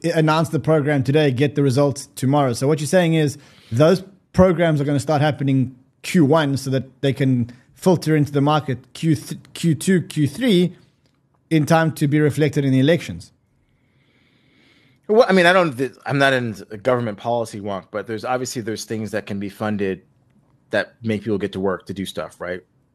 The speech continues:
Speaker 2: Whatever it's,
Speaker 1: Mm.
Speaker 2: "Hey, there was a pothole that needed to be filled for the last fifteen years. I guess we're filling it this year because it's an election year," that kind of shit,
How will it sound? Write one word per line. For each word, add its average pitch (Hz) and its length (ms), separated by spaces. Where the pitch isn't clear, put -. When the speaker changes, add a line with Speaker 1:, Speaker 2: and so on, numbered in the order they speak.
Speaker 2:
Whatever 104 280
it's, 120 100
Speaker 1:
Mm. 110 40
Speaker 2:
"Hey, 131 160
there 110 120
was 104 80
a 110 60
pothole 131 340
that 117 80
needed 110 140
to 110 80
be 104 100
filled 110 240
for 110 80
the 104 60
last 110 240
fifteen 113 320
years. 107 400
I 175 80
guess 170 180
we're 127 140
filling 135 220
it 110 80
this 123 160
year 107 180
because 101 200
it's 95 100
an 98 60
election 98 300
year," 85 200
that 127 140
kind 92 120
of 87 80
shit, - 240